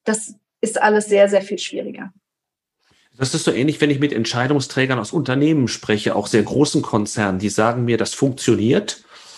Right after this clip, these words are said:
Speaker 2: Und gerade so der faktenorientierte Austausch, das klappt ganz gut. Aber wenn man eben auch neue Lösungen entwickeln will, wenn man mit Menschen spricht, die man noch gar nicht kannte, dann hat man Probleme.
Speaker 1: Absolut. Äh, das ist so, das haben auch die Unternehmen, ähm, das haben,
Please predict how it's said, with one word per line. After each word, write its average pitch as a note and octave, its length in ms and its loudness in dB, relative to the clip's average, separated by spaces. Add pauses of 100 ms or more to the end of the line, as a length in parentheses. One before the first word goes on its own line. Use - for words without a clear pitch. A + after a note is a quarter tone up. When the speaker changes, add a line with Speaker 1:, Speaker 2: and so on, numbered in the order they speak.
(160)
Speaker 2:
Und A2+ 180 -2
gerade A#2+ 340 2
so A#2 140 0
der G#2 140 2
faktenorientierte B2 1040 -2
Austausch, C3+ 540 0
das - 160 -6
klappt - 260 -4
ganz F#2+ 240 -2
gut. C3 360 2 (440)
Aber C3 180 -2
wenn C3 140 0
man C3 100 0
eben B2+ 200 -4
auch A2+ 100 -6
neue C#3 320 2
Lösungen C3+ 480 2
entwickeln G#2+ 560 0
will, F#2+ 260 4
wenn G2 100 0
man A2+ 120 0
mit A2 180 0
Menschen B2+ 320 0
spricht, C3 300 -4
die C#3+ 60 -2
man A#2+ 120 2
noch A2 140 0
gar C3 180 2
nicht C#3 220 -2
kannte, G2+ 480 -4 (240)
dann A2 160 2
hat A#2+ 160 -2
man A#2+ 140 0
Probleme. F2 580 -2 (180)
Speaker 1:
Absolut. F#3 680 -6 (480)
Äh, G3+ 180 2
das G#3+ 220 0
ist C4 180 2
so, C4+ 360 4
das C4 260 -2
haben A3 140 0
auch A3+ 120 -4
die G#3+ 160 -4
Unternehmen, G#3+ 800 -2
ähm, G#3 720 0
das G3+ 180 -6
haben, G3+ 300 0